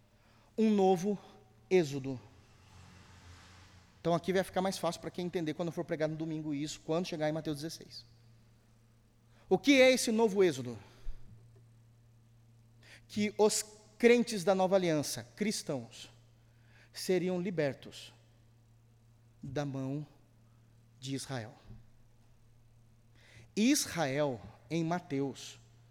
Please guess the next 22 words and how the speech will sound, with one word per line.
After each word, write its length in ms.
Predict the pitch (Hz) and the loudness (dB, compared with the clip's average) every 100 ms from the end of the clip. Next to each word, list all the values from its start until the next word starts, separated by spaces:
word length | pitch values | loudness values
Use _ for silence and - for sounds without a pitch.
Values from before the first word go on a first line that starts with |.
| - - | -20 -18
se 320 | - - - 226 | -8 -4 -2 -2
tornou 460 | - 185 160 185 | 0 0 0 0
para 220 | 190 170 160 | 0 0 -2
os 120 | - | -6
cristãos 800 | - 123 - 139 143 170 - - _ _ - - | -10 -10 -6 -4 -4 -6 -10 -20 _ _ -20 -16
o 140 | - 139 | -10 -10
que 280 | - 190 | -8 -6
o 100 | 190 | 0
Egito 520 | 208 147 143 139 - 143 _ _ _ _ _ _ _ - | 0 -2 -6 -8 -10 -16 _ _ _ _ _ _ _ -20
foi 260 | - 160 143 | -8 -2 -2
para 200 | 135 131 | -2 -8
Israel. 360 | - 131 113 113 - _ _ _ _ _ _ _ _ _ _ _ _ _ - - - - - - - | -8 -10 -12 -14 -20 _ _ _ _ _ _ _ _ _ _ _ _ _ -20 -20 -20 -20 -20 -10 6
Toda 300 | 247 294 240 | 8 8 4
a 20 | |
perseguição 800 | - 208 - 214 165 - 190 196 | 4 2 2 -2 -2 -4 -2 0
da 120 | 180 | 0
igreja 640 | 180 135 147 151 131 120 - - - | 0 0 0 -2 -4 -8 -10 -20 -6
no 240 | 160 190 | 0 2
primeiro 380 | 196 180 170 196 | 2 0 0 -2
século, 340 | - 127 - - - | -2 -6 -8 -12 -4
primeiro 320 | 151 143 190 | -2 0 -2
século, 340 | - 113 - | -6 -10 -12